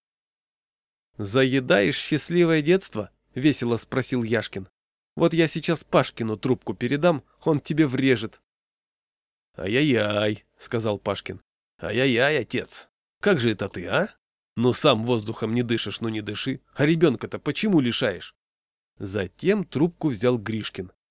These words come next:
"Нехорошо, старик", — загудел он. "Нехорошо о нас думаешь, обидно. Что ж мы, трое взрослых людей, не поможем вам с ребёнком? Ну-ка дай ко мне старуху". Я позвал к телефону жену.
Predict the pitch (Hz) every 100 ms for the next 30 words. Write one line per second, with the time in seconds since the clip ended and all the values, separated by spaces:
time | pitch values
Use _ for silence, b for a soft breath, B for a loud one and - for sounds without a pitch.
0 | _ _ _ _ 87 101 107 120 139 -
1 | 104 110 117 120 - 143 135 110 - -
2 | _ 104 113 110 101 90 82 - _ _
3 | _ 95 113 113 139 - 95 123 131 120
4 | 123 113 82 82 95 98 92 110 107 98
5 | - _ _ - - 156 117 101 90 -
6 | 139 151 131 107 131 135 - 110 120 127
7 | 127 113 117 110 117 135 147 113 110 127
8 | 127 - 120 120 160 139 98 85 _ _
9 | 104 120 117 123 123 123 113 - 120 113
10 | - 101 _ _ _ _ _ _ _ 104
11 | 156 190 127 107 107 131 - - 107 -
12 | 117 113 104 107 90